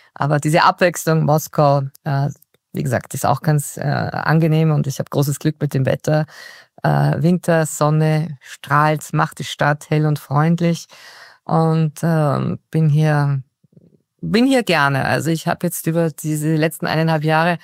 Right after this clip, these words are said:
Moskau mehr schätzen gelernt. Ich hab zwar in Sankt Petersburg gelebt, zehn Monate, den Alltag gelebt, aber Moskau hat eine andere Energie. Moskau ist, ich sag immer, seriöser.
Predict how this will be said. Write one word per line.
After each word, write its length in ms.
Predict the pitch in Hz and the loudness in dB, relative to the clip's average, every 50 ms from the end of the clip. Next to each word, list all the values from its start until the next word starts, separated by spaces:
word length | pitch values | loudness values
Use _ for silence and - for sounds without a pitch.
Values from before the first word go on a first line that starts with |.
| - - - _ _ _ _ _ - | -16 -20 -20 _ _ _ _ _ -2
Moskau 500 | - 160 175 170 - - - 180 165 151 | 0 0 0 -2 -4 -2 0 2 2 4
mehr 300 | 151 156 156 165 190 208 | 2 2 2 2 2 0
schätzen 380 | - - 196 175 - - - 190 | 0 -2 -4 -4 -4 -4 -4 -2
gelernt. 480 | 185 175 170 160 160 180 196 214 214 | -2 0 2 2 4 4 2 2 0
Ich 100 | 185 165 | -2 -2
hab 120 | 170 147 - | -4 -6 -4
zwar 180 | - 156 156 | -4 -2 -2
in 80 | 156 151 | 0 0
Sankt 200 | - 160 151 - | 0 -2 -4 -2
Petersburg 600 | - 165 151 - 165 - - - - 160 - - | -2 -4 -2 -2 -4 -6 -4 -4 -4 -4 -4 -2
gelebt, 640 | - 156 139 131 139 165 208 240 - - - - - | -2 -2 0 2 2 2 2 0 -2 -6 -20 -20 -14
zehn 260 | - - - 170 170 | -8 -2 0 2 4
Monate, 520 | 170 170 180 196 214 214 202 - 202 202 196 | 4 4 4 2 2 0 0 0 0 0 0
den 160 | - 170 165 | 0 0 -2
Alltag 440 | - - 180 180 - - 196 190 - | 0 -2 -2 -2 -2 -2 -2 -2 -2
gelebt, 500 | - 190 185 185 185 196 190 - _ - - - - - - - - _ _ - | -2 0 2 2 2 0 -2 -6 _ -20 -20 -20 -20 -20 -20 -20 -20 _ _ -4
aber 540 | - 156 160 165 165 160 170 170 170 165 156 | -2 0 2 2 2 2 2 2 2 2 2
Moskau 340 | 147 170 190 - - 196 175 | 2 0 -2 -2 -2 -2 -2
hat 160 | 175 170 - | -2 -2 -2
eine 140 | 170 - - | -2 0 0
andere 280 | 135 156 165 170 165 | 0 0 0 0 0
Energie. 720 | 139 147 156 160 147 - - - 165 180 196 202 208 190 - | 2 2 0 0 -2 -4 -2 0 2 4 4 4 2 0 0
Moskau 360 | - 143 156 160 - - - | 0 -2 -2 -2 -4 -4 -4
ist, 200 | 160 - 151 - | -2 -2 -2 -6
ich 100 | 160 147 | -6 -6
sag 160 | - 160 156 170 | -4 -4 0 2
immer, 180 | 170 170 165 | 2 2 2
seriöser. 800 | - - - 160 160 160 131 131 147 151 156 143 113 87 80 | 0 -2 -4 -2 -2 0 0 0 0 0 0 0 -2 -2 -2